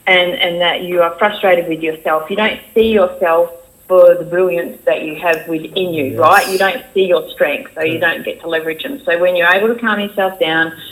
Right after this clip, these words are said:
Speaker 1: and be self-compassionate, you get to leverage your strengths. You, you know, you're making better decisions. You get to build your strengths more, and your life feels like more efficiently. You're creating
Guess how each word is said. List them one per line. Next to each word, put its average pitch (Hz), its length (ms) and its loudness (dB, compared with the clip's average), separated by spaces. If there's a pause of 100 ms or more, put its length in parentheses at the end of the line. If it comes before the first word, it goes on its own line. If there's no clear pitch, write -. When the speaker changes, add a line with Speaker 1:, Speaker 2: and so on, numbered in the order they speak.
(460)
Speaker 1:
and 185 220 -2
be 180 240 -2
self-compassionate, 160 800 -8
you 143 80 -10
get - 220 -12
to 175 60 -10
leverage 156 440 -8
your 165 80 -12
strengths. 156 520 -4
You, 165 100 -2
you 160 240 -4
know, 160 80 0
you're 165 140 0
making 165 300 -6
better 160 240 -2
decisions. 160 520 -10
You 165 180 -12 (140)
get - 180 2
to 185 80 -8 (160)
build 185 420 6
your 165 180 0 (140)
strengths 160 540 -2
more, 160 360 -2
and 160 120 -4
your 160 100 -4
life 160 320 -2 (240)
feels 160 320 -10
like - 260 -6
more 165 220 -6
efficiently. 175 680 -4
You're 170 80 -6
creating 165 400 -6